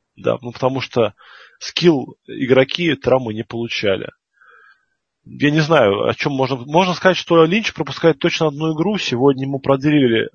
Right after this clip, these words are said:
то есть ему сегодня подтвердили, подтвердили дисквалификацию. К слову, это было впервые в истории лиги, когда человека, который, ну, потолкался с судьей, отстранили на один матч. До этого такого не было. Э,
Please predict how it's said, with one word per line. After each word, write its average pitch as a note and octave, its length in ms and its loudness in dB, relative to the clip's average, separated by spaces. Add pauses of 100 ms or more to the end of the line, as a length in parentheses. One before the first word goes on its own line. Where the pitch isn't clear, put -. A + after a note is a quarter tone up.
(100)
то A#2+ 80 -6
есть - 160 -10
ему C3 180 -4
сегодня B2+ 180 -8
подтвердили, C3 580 -4 (320)
подтвердили C#3 540 0
дисквалификацию. C3+ 1000 -2 (360)
К - 60 -8
слову, D3 360 4
это C#3+ 200 2
было C#3 320 0
впервые D3 400 0
в C3+ 60 0
истории C3+ 360 0
лиги, D3 480 0 (340)
когда A#2+ 340 4
человека, C#3 440 0
который, A2+ 520 0
ну, B2 220 -8 (460)
потолкался A#2 640 4
с - 60 -12
судьей, B2+ 500 0 (720)
отстранили C3 580 0
на A#2+ 80 4
один B2 180 2
матч. G#2 340 -2
До A2+ 100 2
этого B2 340 2
такого A2 340 -2
не C#3+ 240 0
было. D3+ 420 4 (1040)
Э, A2+ 220 0